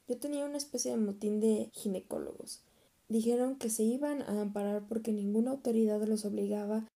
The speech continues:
a hacer algo con lo que no estaban de acuerdo y para lo cual no había sido entrenados. Una respuesta que me exigían los médicos era: "¿Por qué el Hospital General de Mexicali es el que tiene que resolver estos casos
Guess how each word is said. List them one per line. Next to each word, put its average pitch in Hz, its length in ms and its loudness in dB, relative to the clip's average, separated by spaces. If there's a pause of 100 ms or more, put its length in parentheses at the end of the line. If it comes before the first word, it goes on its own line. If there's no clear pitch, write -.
(200)
a 220 100 -4
hacer 214 280 4
algo 220 320 6
con 214 160 2
lo 208 180 -2
que 220 240 -6
no 214 180 4
estaban 202 360 0
de 226 80 4
acuerdo 240 440 2
y 240 120 -4
para 302 240 2
lo 330 180 2
cual 254 320 2
no 226 200 4
había 247 220 0
sido 214 560 2
entrenados. - 760 -8 (560)
Una 233 160 2
respuesta 269 520 0
que 269 120 0
me 202 120 4
exigían 220 520 0
los 208 160 0
médicos 208 440 0
era: - 280 -8 (800)
"¿Por 254 240 4
qué 277 160 2
el 302 100 4
Hospital 220 520 -2
General 208 440 4
de 214 80 4
Mexicali 202 720 0
es 196 160 0
el 202 100 -4
que 190 120 -4
tiene 226 280 0
que 240 120 0
resolver 202 420 0
estos 208 260 -2
casos 202 440 -2